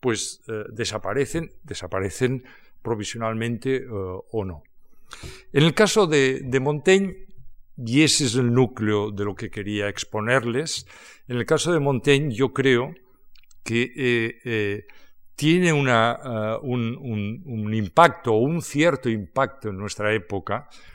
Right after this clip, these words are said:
dentro de, de lo bajo que so-, que están, eh,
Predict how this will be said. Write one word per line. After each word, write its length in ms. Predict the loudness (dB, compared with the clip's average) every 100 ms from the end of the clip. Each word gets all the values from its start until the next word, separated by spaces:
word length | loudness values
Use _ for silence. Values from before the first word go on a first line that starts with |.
| -20 -4
dentro 540 | 2 2 2 0 2
de, 480 | 4 4 4 -2 -16 -20 -20 -20 -20 -20 -18
de 300 | -10 -2 0
lo 180 | 2
bajo 560 | 2 6 8 6 2 0
que 100 | 0
so-, 300 | 0 0 0 -2
que 100 | -4
están, 520 | -4 0 0 0 -6 -10 -14 -16 -12 -4
eh, 180 | -4